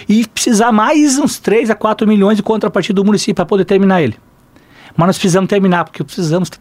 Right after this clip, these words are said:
tirar aquelas crianças do parque de exposição, trazer pra dentro desse teatro, pra começar a usar isso aí, sabe? Que ele é bonito, é bonito interno nosso teatro. É maravilhoso. Só que, viu, foi gastado um monte de dinheiro, foi.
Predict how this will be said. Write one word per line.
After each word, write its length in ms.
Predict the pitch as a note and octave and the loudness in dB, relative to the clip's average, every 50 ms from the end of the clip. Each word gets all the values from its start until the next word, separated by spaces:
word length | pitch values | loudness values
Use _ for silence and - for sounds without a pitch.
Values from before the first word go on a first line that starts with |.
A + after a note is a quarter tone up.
| _ | _
tirar 220 | - - D#3 C#3+ D3+ | -6 -6 -4 -4 -4
aquelas 240 | - - D3+ - | -4 -4 -6 -6
crianças 260 | - - C3+ C3+ C#3+ B2+ | -4 -4 -4 -2 -2 -2
do 80 | C3 | -4
parque 300 | - - - C3 C3 C3 | -6 -6 -6 -6 -6 -8
de 60 | - | -10
exposição, 540 | A2+ - - - A#2 - - - C#3 D3+ C3+ - - - - - - - - _ _ - | -16 -14 -10 -10 -10 -8 -8 -8 -6 -6 -6 -10 -12 -20 -20 -20 -20 -20 -20 _ _ -10
trazer 380 | - - E3+ D3+ A#2+ C3 F3 F3 | -6 -4 -4 -2 0 0 -2 -2
pra 100 | - C3 | -2 -4
dentro 140 | D3 D3+ | -6 -4
desse 160 | C3 - C3 B2+ | -4 -4 -6 -6
teatro, 420 | - B2+ A#2+ C3 C#3 C#3+ C#3 - | -6 -8 -6 -4 -6 -6 -6 -8
pra 80 | - D3+ | -12 -12
começar 460 | - - D#3 - D#3+ D3 - - E3+ | -12 -12 -8 -8 -8 -8 -6 -6 -4
a 20 | |
usar 380 | D#3+ C#3+ A#2+ A2 G#2+ B2+ D3 D3+ | -4 -4 -4 -4 -4 -4 -4 -4
isso 200 | C3+ - - C#3 | -6 -6 -6 -6
aí, 300 | A#2+ B2 C3+ D3+ D3+ B2+ | -6 -6 -6 -6 -6 -8
sabe? 300 | - - D#3 D3 A#2+ - - _ - - - - - - - _ _ | -6 -8 -8 -8 -8 -12 -14 _ -20 -20 -20 -20 -20 -20 -20 _ _
Que 540 | - - D#3 D3 C3+ C3 C3+ - - - - - | -12 -8 -6 -6 -6 -6 -8 -12 -16 -20 -14 -10
ele 200 | E3+ D#3+ E3 D#3+ | -6 -2 0 0
é 20 | |
bonito, 420 | D3+ D#3 D#3+ D3+ D3 C3+ - - - | 2 2 2 0 0 -2 -4 -10 -6
é 120 | E3+ F3+ | -4 -2
bonito 360 | E3+ F3+ F#3 E3+ G3 A3 - | 0 2 2 2 2 2 0
interno 340 | F#3 C#3 B2+ - C3+ B2+ B2+ | 0 0 0 -2 -2 -2 -2
nosso 220 | A#2+ A#2 A2 - - | -4 -4 -6 -8 -10
teatro. 440 | - A2 G#2 G2 - - - - - _ _ _ _ _ _ _ _ _ _ _ - | -10 -10 -10 -12 -16 -20 -20 -20 -20 _ _ _ _ _ _ _ _ _ _ _ -8
É 60 | - | -6
maravilhoso. 800 | C#3 D3 D#3+ F3 F3+ D3+ C#3+ B2+ B2 C#3 E3+ F3+ D#3 A2+ G2 F#2 - _ _ _ _ _ _ - - - | -4 -2 -2 0 0 0 0 0 2 0 0 0 -2 -4 -6 -10 -14 _ _ _ _ _ _ -20 -20 -20
Só 140 | - - | -14 -14
que, 160 | C#3+ - - D3+ | -14 -12 -10 -8
viu, 240 | C3+ C3 D3 C#3+ | -6 -4 -4 -4
foi 160 | C3 - E3 D#3+ | -4 -6 -4 -6
gastado 220 | D3 C3 - F3 | -4 -4 -2 0
um 40 | D#3+ | 0
monte 140 | D3+ E3 D#3 | 2 2 2
de 40 | C#3 | 0
dinheiro, 180 | C#3+ C#3+ C3 | 0 -2 -2
foi. 440 | A2+ - - - C3 D3+ D#3+ B2+ - | -4 -8 -4 -2 -2 0 0 -2 -4